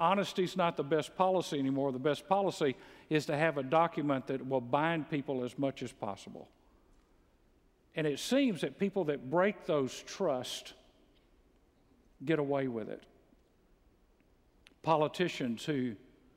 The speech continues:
swear to uphold the Constitution and then violate the very Constitution they swear to uphold. Pastors who say that they will preach the word and then they vary from it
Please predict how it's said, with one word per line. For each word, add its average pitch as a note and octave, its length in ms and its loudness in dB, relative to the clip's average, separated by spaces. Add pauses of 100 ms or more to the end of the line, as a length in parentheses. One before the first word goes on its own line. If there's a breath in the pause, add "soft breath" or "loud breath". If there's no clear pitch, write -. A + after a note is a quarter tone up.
(180)
swear F3+ 340 2
to E3+ 140 4
uphold F3 340 2
the D3+ 80 -2
Constitution D#3 840 -4
and B2+ 120 0
then C#3 200 0
violate C3 540 0
the C3 60 -6
very C3 220 -2
Constitution C3 760 -6
they A#2 180 -4 (480 soft breath)
swear C3+ 380 -4
to A#2 180 -6
uphold. G#2+ 540 -6 (1800 soft breath)
Pastors E3 560 0
who B2 360 0 (840 soft breath)
say D#3+ 260 2
that C#3 140 -2
they E3 100 4
will D3+ 140 2
preach F3+ 340 0
the E3 80 -4
word E3+ 300 2
and C3+ 120 -2
then C#3 140 0
they C#3 140 4
vary C#3+ 400 0
from B2 340 -4
it - 220 -8